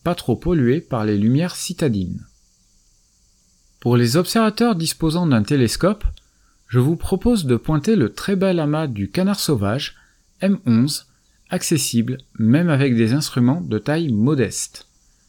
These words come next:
C'est l'un des amas ouverts les plus denses en étoiles, pouvant dans un petit instrument le faire confondre avec un amas globulaire. Il est situé à environ six mille années-lumière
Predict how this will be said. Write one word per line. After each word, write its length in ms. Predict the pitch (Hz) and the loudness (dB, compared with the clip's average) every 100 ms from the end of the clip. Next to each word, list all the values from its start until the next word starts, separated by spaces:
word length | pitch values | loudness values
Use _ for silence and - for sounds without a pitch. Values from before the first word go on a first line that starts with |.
| _ _ _ _ | _ _ _ _
C'est 240 | - - 123 | -10 0 2
l'un 160 | 180 | 4
des 220 | 170 135 135 | 4 4 4
amas 320 | 143 147 131 | 4 2 -2
ouverts 380 | 135 127 147 123 | -2 0 0 -2
les 100 | 101 | -6
plus 240 | - 104 | -4 -4
denses 340 | 98 185 202 - | 0 0 0 -2
en 120 | 170 | -2
étoiles, 560 | 139 127 113 151 226 - _ _ _ _ | -2 -2 0 0 -2 -6 _ _ _ _
pouvant 380 | - 175 170 180 | -4 -2 0 0
dans 260 | 156 113 104 | 0 0 0
un 160 | 107 | 0
petit 380 | 104 208 220 208 | -2 -2 -2 -2
instrument 580 | 160 139 - 123 110 147 - _ _ _ - | -2 -4 0 2 2 0 -8 _ _ _ -2
le 100 | 117 | 0
faire 240 | 123 - | 0 -2
confondre 480 | 165 147 - 214 135 | -2 -4 0 0 0
avec 260 | 123 139 | -2 0
un 120 | 123 113 | 2 2
amas 240 | 135 185 | 2 0
globulaire. 760 | 135 123 175 165 113 87 - - _ _ _ _ _ _ _ _ _ _ | 0 0 2 2 0 -2 -10 -20 _ _ _ _ _ _ _ _ _ _
Il 120 | 127 | 2
est 80 | 131 | 4
situé 540 | 131 151 - 165 165 - | 2 -2 0 2 2 0
à 100 | 123 | 0
environ 520 | 123 123 127 127 123 - | 0 2 2 2 0 -2
six 340 | - - 262 | -10 -4 2
mille 180 | 247 226 | 4 4
années-lumière 720 | 190 170 147 143 135 131 - | 2 0 0 0 0 0 -4